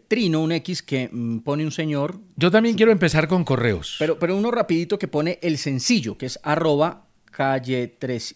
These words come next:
Speaker 1: Calle Trésico.
Speaker 2: Sí.
Speaker 1: Es hincha del Medellín. Pone,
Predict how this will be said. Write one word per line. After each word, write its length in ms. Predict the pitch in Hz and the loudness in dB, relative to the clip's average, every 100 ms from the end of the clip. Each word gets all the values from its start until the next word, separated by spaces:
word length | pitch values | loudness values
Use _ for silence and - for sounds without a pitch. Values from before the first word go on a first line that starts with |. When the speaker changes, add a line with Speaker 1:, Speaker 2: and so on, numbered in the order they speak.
| _ | _
Speaker 1:
Calle 240 | 120 110 | -8 -8
Trésico. 480 | 107 156 - - _ _ _ _ - | -6 -4 -6 -10 _ _ _ _ -10
Speaker 2:
Sí. 100 | 127 | -4
Speaker 1:
Es 80 | 123 | -2
hincha 180 | 139 160 | 2 2
del 100 | 139 | 2
Medellín. 420 | 120 117 104 90 _ _ _ _ - _ _ _ _ _ _ _ | -2 -4 -8 -10 _ _ _ _ -20 _ _ _ _ _ _ _
Pone, 240 | 123 113 | -8 -8